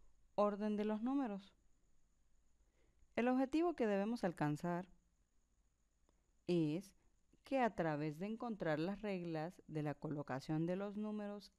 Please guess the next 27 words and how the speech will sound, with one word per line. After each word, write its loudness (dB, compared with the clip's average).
en 0
la 0
tabla 0
numérica -2
y -2
en 2
la 0
recta -4
numérica, -6
ubicar 2
los -4
números -2
en -2
orden 0
ascendente 0
y 2
descendente. 2
En 2
otras -2
palabras, -2
estas -6
reglas -2
de -6
colocación -4
de 0
los -8
números -6